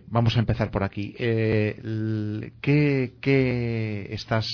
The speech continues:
eh, qué trabajos está realizando la Universidad Complutense aquí? Eh, pues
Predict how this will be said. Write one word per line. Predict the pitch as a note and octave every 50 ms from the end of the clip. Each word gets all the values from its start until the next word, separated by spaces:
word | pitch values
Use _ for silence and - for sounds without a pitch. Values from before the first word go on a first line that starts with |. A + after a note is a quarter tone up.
| - A2
eh, | A2 G#2+ G#2 G#2 G2+ G2+ G2+ G2+ G#2+ - -
qué | -
trabajos | G#2+ - B2 A2+ A2+ A2 A2 G2
está | - - -
realizando | G#2 G#2 G2 G2 G2+ - A#2 A#2+ C3
la | B2+
Universidad | A#2+ A2 G2+ G2+ F#2+ G#2+ G#2 G#2
Complutense | - A2 G2 G#2+ G#2+ - A2 A2 G#2 - - G#2+
aquí? | G2+ G2+ - B2+ D3 D3+ D3 - - - - - - - _
Eh, | - A2+ A#2 A2 A2 G#2+ G#2+ G#2 G#2 G2+ G2+ G2+ G2+ G2+ G2 G2 G2 - -
pues | - G#2+ G2 - - - -